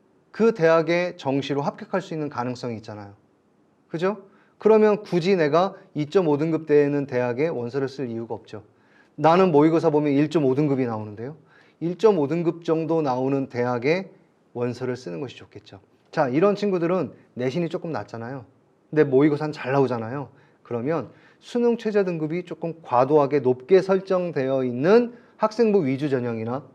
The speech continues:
논술 전형에 지원하는 게 좋겠죠. 그죠? 반면에 B라는 친구 보십시오. 이 친구는 정시로 가면 지금 수시로 가는 것보다 훨씬 밑에 하향의 대학으로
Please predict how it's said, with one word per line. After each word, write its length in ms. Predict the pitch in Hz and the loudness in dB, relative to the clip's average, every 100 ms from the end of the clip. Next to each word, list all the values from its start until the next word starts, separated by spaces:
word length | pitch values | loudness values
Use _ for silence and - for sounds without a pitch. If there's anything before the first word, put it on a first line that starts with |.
| - | -10
논술 300 | 123 127 143 | -6 -4 -4
전형에 500 | 123 117 117 165 202 | -6 -8 -6 -6 -6
지원하는 420 | - 120 110 107 | -12 -12 -12 -14
게 80 | 104 | -16
좋겠죠. 420 | - - 107 101 - _ _ _ _ _ _ _ | -18 -18 -18 -20 -20 _ _ _ _ _ _ _
그죠? 260 | 110 120 147 - - _ | -14 -12 -12 -16 -20 _
반면에 400 | 185 226 226 220 | 4 6 6 4
B라는 360 | 269 285 262 | 4 4 4
친구 400 | 233 220 165 120 - - | 2 0 -2 -4 -10 -10
보십시오. 540 | 147 - 165 175 196 _ _ _ - | -10 -4 -2 -2 -4 _ _ _ -6
이 100 | 170 | -2
친구는 340 | 247 240 240 | 4 8 8
정시로 400 | 233 165 180 214 | 6 2 2 2
가면 420 | 185 175 214 147 - - _ | 4 4 2 0 -4 -20 _
지금 240 | - 185 | 0 0
수시로 360 | 190 269 277 247 | 0 -2 0 2
가는 240 | 208 185 | 2 0
것보다 260 | 170 160 175 | -4 -2 -2
훨씬 720 | - 302 277 269 269 262 - _ _ _ | -2 -2 -2 0 0 -2 -10 _ _ _
밑에 380 | - 156 160 214 | -8 -2 4 4
하향의 560 | 160 - 269 269 254 233 | 4 2 4 4 4 2
대학으로 680 | 147 139 131 135 170 185 | 2 2 0 0 -2 -4